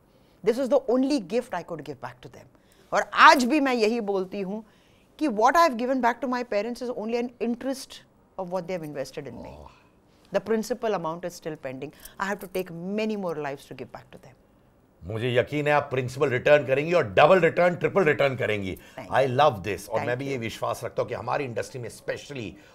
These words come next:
Speaker 2: और आज के दौर में फैमिली सबसे इंपॉर्टेंट है।
Speaker 1: Very important।
Speaker 2: आपने एक बार ये ट्वीट भी किया था कि जब आप सिक्योरिटी लाइंस पे खड़ी होती है
Speaker 1: जी,
Speaker 2: एयरपोर्ट्स में,
Speaker 1: जी।
Speaker 2: कभी-कभार सिक्योरिटी ऑफिसर्स बोलते हैं, "टांग निकाल के दिखाओ।"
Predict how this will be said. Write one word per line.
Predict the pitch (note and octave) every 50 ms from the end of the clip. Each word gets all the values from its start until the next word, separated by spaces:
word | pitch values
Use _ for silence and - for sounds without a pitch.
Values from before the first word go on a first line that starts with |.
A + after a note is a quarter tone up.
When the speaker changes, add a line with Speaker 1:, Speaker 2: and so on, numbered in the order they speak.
| - -
Speaker 2:
और | E2+
आज | G#2 B2 C#3 - -
के | - C3
दौर | G2+ A2 A2+
में | A2+ B2+ B2+
फैमिली | B2+ - - B2+ B2+ C3 C3+ C3 A#2
सबसे | - - C#3+ - - - C#3
इंपॉर्टेंट | A#2+ G2 E2+ - G2 F2+ - G2 E2+ D#2+ D#2+
है। | D#2+ F3 F#3 F#3
Speaker 1:
Very | F3+ F#3 E3 C#3+
important। | - A2 A2 - - - G2+
Speaker 2:
आपने | B2+ C#3 - D3+ D#3
एक | C3+ B2
बार | D3+ D#3
ये | C3+ A#2 C#3 D#3
ट्वीट | D#3 - - D#3+ F#3+ F#3+ - B2
भी | A#2+ D3
किया | - - B2 A2 G#2
था | - B2+
कि | A2 A2+
जब | G#2 A#2+ A#2
आप | A#2 -
सिक्योरिटी | - - - - - A2+ - - A#2+ A#2+ B2 A#2 C3+ C3 A#2+
लाइंस | F#2+ F#2+ A2 A#2 A#2+ G2+ -
पे | - G#2+
खड़ी | - - A2+ A#2+
होती | A#2+ G2+ G2 G2+ G2+ G2 F#2+
है | F#2+ F#2+
Speaker 1:
जी, | -
Speaker 2:
एयरपोर्ट्स | G2 G2+ G2+ C3+ G#2+ C3+ C#3 C3 A2+ - - -
में, | F#2+
Speaker 1:
जी। | - D#3 - G2+ F#2 - _ _ _ _ - - - -
Speaker 2:
कभी-कभार | C3 C#3 C3+ - A#2+ A2 B2+ B2+ B2 A#2
सिक्योरिटी | - - - A2+ - B2 A#2+ B2 A2 C3+
ऑफिसर्स | B2+ A2+ G2 - A2 - - A#2 F#2+
बोलते | G2+ G#2 F#2 - G#2+ A2 G#2+
हैं, | A2 G#2+ G#2 - _ _ _ _ _ _ -
"टांग | - G#2+ A2 A2+ A#2+ B2 A2+
निकाल | G#2+ G#2 - A2 G#2 G#2+ G#2
के | G#2 - G#2+
दिखाओ।" | E2+ D2 F#2+ - - - - - G2 E2+ C#2+